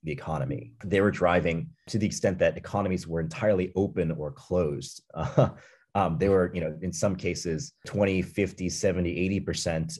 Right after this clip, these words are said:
of G D P for some, uh, period of time, substantially floating consumer spending or supporting individual small businesses and the like. And so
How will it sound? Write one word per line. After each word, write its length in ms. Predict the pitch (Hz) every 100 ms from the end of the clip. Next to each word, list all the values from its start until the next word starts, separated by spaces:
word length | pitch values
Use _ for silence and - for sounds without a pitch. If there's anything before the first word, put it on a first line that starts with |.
| 80
of 360 | 78 73 73 - _ -
G 160 | 92
D 100 | 82
P 280 | - - 90
for 180 | 80 82
some, 380 | - 87 80 80 113 -
uh, 140 | 80 78
period 340 | - 107 90
of 100 | 69
time, 460 | - 82 76 73 - _ -
substantially 640 | - 90 107 95 - 87
floating 580 | 80 82 80 80 76 71 -
consumer 340 | 90 - 92
spending 600 | 82 92 87 85 82 80
or 420 | 76 73 71 71 -
supporting 480 | - - - 98 85
individual 460 | 82 80 80 82 80
small 260 | 80 76
businesses 480 | 71 76 80 - 73
and 80 | 71
the 60 |
like. 260 | - 67 135 - _ _ _ -
And 140 | 90
so 480 | 90 101 90 90 -